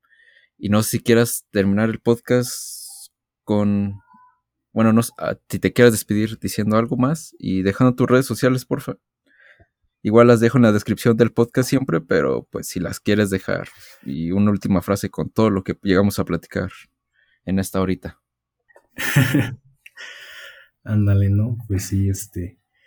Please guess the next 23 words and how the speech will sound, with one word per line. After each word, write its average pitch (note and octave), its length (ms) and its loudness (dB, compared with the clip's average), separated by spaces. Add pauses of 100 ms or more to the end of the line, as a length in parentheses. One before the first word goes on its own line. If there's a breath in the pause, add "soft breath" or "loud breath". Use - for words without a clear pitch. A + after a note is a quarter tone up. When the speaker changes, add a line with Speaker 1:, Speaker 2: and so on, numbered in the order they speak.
(760)
Speaker 2:
pues G2+ 160 -2
ahora G#2+ 180 2
sí A2 260 2
que A2 140 -2
también G#2+ 320 0
igual, G#2+ 420 -2 (200)
este, - 640 -12
invitar G#2 420 -2
a G#2 80 0
todos G#2+ 200 -2
los G2+ 180 0
que F#2+ 360 -8 (160)
te G2+ 120 -6
escuchan, G#2 480 -4
a G2+ 80 -2
tu G2+ 160 -6
público, A2+ 680 0 (1000 soft breath)
a F#2 140 -10
todos, G#2+ 280 0
pues, A2 220 -2
que - 120 -2
igual, C#3+ 400 4
este, B2+ 380 2